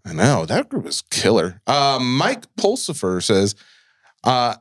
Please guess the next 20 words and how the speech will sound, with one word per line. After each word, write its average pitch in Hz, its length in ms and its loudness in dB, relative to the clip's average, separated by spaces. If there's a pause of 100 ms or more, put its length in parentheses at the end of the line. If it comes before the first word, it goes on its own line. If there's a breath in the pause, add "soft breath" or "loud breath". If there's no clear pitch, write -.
(120)
"Am 143 100 2
I 185 80 2
the 214 80 0
only 214 160 2
one 185 160 2
seeing 175 320 -2
local 160 220 -2
card 156 280 -2
shops 135 480 -2
with 110 300 -2
better 202 260 2
deals 135 520 0
than 123 220 0
the 120 80 0
big 131 280 0
online 147 400 0
shops 101 340 -2
this 110 140 -4
past 127 260 -2
weekend?" 143 400 -2